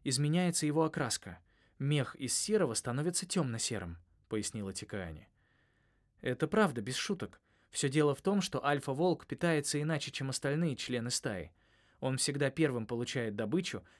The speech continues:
и ему достаются самые лучшие куски. Я имею в виду внутренности». «Но», — я взглянул на Джеффри, —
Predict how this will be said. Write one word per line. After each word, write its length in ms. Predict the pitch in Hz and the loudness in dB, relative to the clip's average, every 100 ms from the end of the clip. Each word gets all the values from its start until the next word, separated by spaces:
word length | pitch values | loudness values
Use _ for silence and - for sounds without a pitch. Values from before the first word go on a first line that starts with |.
| _ | _
и 100 | 113 | -2
ему 200 | 131 185 | 0 0
достаются 540 | 180 - 175 180 - | 0 2 2 2 0
самые 340 | 160 170 160 160 | 0 2 2 2
лучшие 360 | 135 127 147 | 2 0 -4
куски. 440 | 135 143 - 90 - _ _ _ _ _ | -4 -4 -4 -8 -12 _ _ _ _ _
Я 240 | 143 131 120 | -2 0 0
имею 280 | 123 120 113 | -2 -4 -4
в 60 | |
виду 240 | 120 120 110 | -4 -4 -2
внутренности». 680 | 151 165 107 87 - - - _ _ _ _ _ _ _ _ _ | 0 0 -4 -6 -8 -10 -18 _ _ _ _ _ _ _ _ _
«Но», — 540 | 131 151 135 131 143 - - _ _ | -2 0 2 0 -2 -8 -20 _ _
я 200 | 110 101 | -8 -6
взглянул 380 | 104 104 101 95 | -6 -8 -6 -6
на 100 | 107 | -6
Джеффри, — 440 | 107 98 - 78 | -6 -8 -10 -16